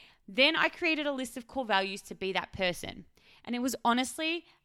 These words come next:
a simple but life-changing process because it, I took responsibility for mys-, myself and the way that I was living. And again, it doesn't mean that you can't set goals. It just means that I think doing this process first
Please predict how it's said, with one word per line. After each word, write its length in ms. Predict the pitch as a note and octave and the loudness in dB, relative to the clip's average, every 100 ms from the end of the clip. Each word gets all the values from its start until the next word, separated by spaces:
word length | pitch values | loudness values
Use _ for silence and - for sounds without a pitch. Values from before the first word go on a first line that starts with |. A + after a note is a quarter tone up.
| - | -10
a 80 | G#3 | -10
simple 480 | - D4 C#4+ E4+ | -4 -4 -4 -6
but 160 | C4 B3+ | -4 0
life-changing 580 | G#3 A3 A3+ B3+ C#4 F4 | 0 0 -2 -4 -4 -6
process 600 | - F#3 - - - - - - - | -4 -6 -4 -8 -8 -16 -18 -14 -4
because 320 | B3 - C4+ | 0 2 2
it, 240 | C4+ A#3+ - | 2 -4 0
I 120 | B3 | 0
took 200 | A#3+ C#4+ | 0 -6
responsibility 800 | E4+ - - D4 C#4 A#3+ A#3+ B3 | -8 -8 -6 -6 -6 -4 -2 -2
for 140 | A#3 A#3 | -6 -6
mys-, 260 | G#3+ - - | -6 -8 -6
myself 520 | G3+ G3 D#4 F#4 - - - - | -6 0 0 0 -8 -20 -18 -8
and 120 | A3+ | -4
the 60 | A3 | -2
way 300 | G3 G#3+ G#3 | 4 4 6
that 100 | G3 | 4
I 140 | F3 | 2
was 200 | F3 - | 2 -4
living. 340 | G3 E3+ - - - - - | -4 -4 -10 -18 -18 -16 2
And 120 | C4+ | 4
again, 440 | C#4 D4 D#4 G#3 G#3 - - - | 4 6 6 6 2 -12 -16 -6
it 100 | - | 4
doesn't 300 | E4 F4+ C#4 | 4 4 0
mean 160 | C#4+ | 0
that 100 | B3+ | 0
you 80 | G#3+ | -4
can't 320 | - A#3 A#3+ | 0 2 2
set 260 | E3 - - | 0 -6 0
goals. 280 | G3+ A3 C4+ | 4 4 2
It 120 | A3 A3+ | -4 4
just 300 | C4+ C#4+ B3+ | 4 4 0
means 280 | A#3 A#3 | -2 0
that 200 | G#3+ G3 - _ - - | 4 4 2 _ -14 -4
I 100 | A3 | -2
think 360 | - D#4 - | 2 0 -2
doing 200 | B3+ C#4+ | -2 0
this 140 | D#4+ - | 0 0
process 380 | A#3+ A#3 G#3+ | 0 0 -2
first 260 | - G3 G3+ | 2 2 2